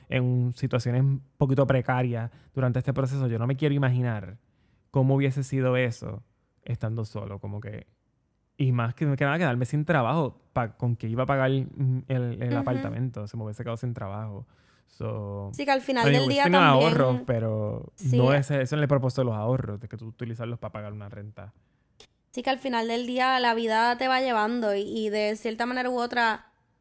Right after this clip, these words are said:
Speaker 2: están esos momentos donde te cierran una puerta, ya sea tus planes de lo que tú querías hacer a principio de año, pero es porque más adelante viene algo, o mejor o peor, pero el punto es que lo primero, pues, no estaba para ti.
Speaker 1: Exacto.
Speaker 2: So, como
Speaker 1: Sí,
Speaker 2: que
Speaker 1: es
Speaker 2: poco a
Speaker 1: simplemente
Speaker 2: poco.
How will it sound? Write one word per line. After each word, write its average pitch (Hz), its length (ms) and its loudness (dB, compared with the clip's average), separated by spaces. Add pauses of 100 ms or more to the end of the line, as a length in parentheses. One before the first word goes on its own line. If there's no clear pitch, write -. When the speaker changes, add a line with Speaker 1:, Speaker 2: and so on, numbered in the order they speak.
(520)
Speaker 2:
están 269 320 2
esos 311 220 2
momentos 302 440 0
donde 226 720 -2
te 254 160 -2
cierran 247 400 0
una 277 200 0
puerta, 247 680 -2 (640)
ya 220 220 4
sea 254 240 2
tus 247 120 -2
planes 240 420 0
de 262 60 0
lo 254 80 0
que 254 80 0
tú 254 80 -6
querías 247 240 2
hacer 254 180 -2
a 240 40 -2
principio 247 320 -4
de 247 60 0
año, 247 260 -2
pero 240 180 2
es 247 60 0
porque 247 640 0
más 240 220 -2
adelante 262 560 2
viene 240 200 -2
algo, 247 600 0
o 254 120 0
mejor 262 260 2
o 320 80 2
peor, 339 380 4
pero 247 100 0
el 247 80 0
punto 247 220 -2
es 294 60 -8
que 233 200 -2
lo 233 100 -2
primero, 240 360 -2
pues, 220 160 -4
no 214 140 -2
estaba 202 340 -4
para 196 200 -4
ti. - 220 -12 (540)
Speaker 1:
Exacto. 220 440 0
Speaker 2:
So, - 20 -10
como 233 200 0
Speaker 1:
Sí, 220 60 -2
Speaker 2:
que 240 60 0
Speaker 1:
es 180 80 2
Speaker 2:
poco 247 180 2
a - 20 4
Speaker 1:
simplemente 294 340 2
Speaker 2:
poco. 226 200 -2